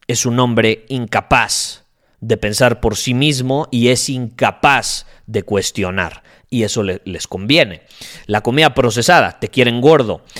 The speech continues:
Las redes sociales, te quieren distraído de lo que realmente importa, que es dominar tu camino.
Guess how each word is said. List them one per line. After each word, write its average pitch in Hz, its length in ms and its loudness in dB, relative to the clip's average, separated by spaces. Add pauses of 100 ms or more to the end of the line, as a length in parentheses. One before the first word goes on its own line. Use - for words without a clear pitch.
(140)
Las 117 160 2
redes 135 180 4
sociales, 131 400 2
te 123 80 -8
quieren 175 260 0
distraído 143 760 2
de 110 140 0
lo 113 100 2
que 127 100 0
realmente 135 540 2
importa, 123 480 0
que 143 80 0
es 127 160 0
dominar 131 640 2
tu 135 180 0
camino. 127 760 0